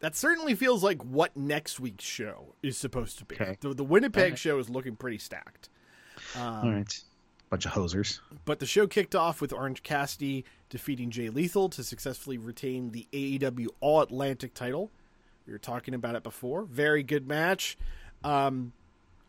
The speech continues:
Speaker 1: I, I personally was kinda wishy-washy on it until the finish. I thought the finishing sequence was incredible.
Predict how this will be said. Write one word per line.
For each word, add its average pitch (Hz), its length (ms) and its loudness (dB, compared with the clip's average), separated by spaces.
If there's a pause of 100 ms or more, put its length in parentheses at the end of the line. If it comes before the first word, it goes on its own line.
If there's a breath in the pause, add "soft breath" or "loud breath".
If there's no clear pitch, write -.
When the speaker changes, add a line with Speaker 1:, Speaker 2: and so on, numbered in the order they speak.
(580)
Speaker 1:
I, 190 180 10 (380)
I 220 140 10
personally 285 1000 4 (840)
was 156 200 2
kinda 190 280 6
wishy-washy 190 840 4
on 220 200 2
it 240 200 -2 (100)
until 160 260 -4
the 131 80 -4
finish. 151 360 -4
I 151 60 -6
thought 135 180 -8
the 131 60 -14
finishing 135 420 -8
sequence 147 400 -8
was 113 160 -10
incredible. 151 800 0